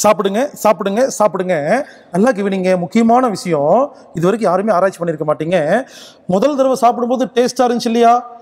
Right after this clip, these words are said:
ஒரு முக்காவாசி பொங்கல் தீர்ந்த உடனே அதே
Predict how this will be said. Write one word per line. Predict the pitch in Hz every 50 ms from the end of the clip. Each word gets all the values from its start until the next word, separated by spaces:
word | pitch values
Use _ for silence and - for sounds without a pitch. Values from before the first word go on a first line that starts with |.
| - - - - _ -
ஒரு | 220 247 240 - 202
முக்காவாசி | 226 233 - - 285 285 277 262 240 233 254 254 - 294 262 - -
பொங்கல் | 226 226 247 240 269 269 220 -
தீர்ந்த | - 214 233 233 220 214
உடனே | 196 185 180 180 180 180 196 196 - - - - -
அதே | - 160 208 190 254 262 285